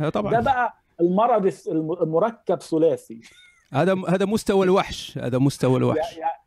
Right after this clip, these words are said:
Speaker 2: يعني ده ال-، ال-، ده النفاق اللي هو إيه؟ بعد ما خد دورتين حوالين نفسه.
Speaker 1: <laughs>
Speaker 2: <laughs> بقى بهذا الشكل يعني. فأنت ما تعرفش، يعني، أنت عايز إيه؟ عشان الأزمة فين بقى؟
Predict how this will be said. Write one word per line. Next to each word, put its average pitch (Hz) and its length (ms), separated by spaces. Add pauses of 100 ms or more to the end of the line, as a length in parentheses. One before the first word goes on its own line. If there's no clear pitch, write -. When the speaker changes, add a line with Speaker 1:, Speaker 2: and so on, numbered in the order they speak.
(140)
Speaker 2:
يعني 151 280
ده 151 120
ال-، 160 400
ال-، 151 240
ده 165 100
النفاق 208 720
اللي 147 160
هو 196 220
إيه؟ 190 360 (120)
بعد 143 340
ما 151 100
خد 185 240
دورتين 165 420
حوالين 151 340
نفسه. - 340 (440)
Speaker 1:
<laughs> 170 60 (1200)
Speaker 2:
<laughs> - 420
بقى 165 200
بهذا 190 360
الشكل 165 460
يعني. 107 200 (280)
فأنت 214 460
ما 208 80
تعرفش، 202 420
يعني، 151 380
أنت 156 180
عايز 170 300
إيه؟ 143 240
عشان 254 500 (720)
الأزمة 208 560
فين 180 260
بقى؟ 139 300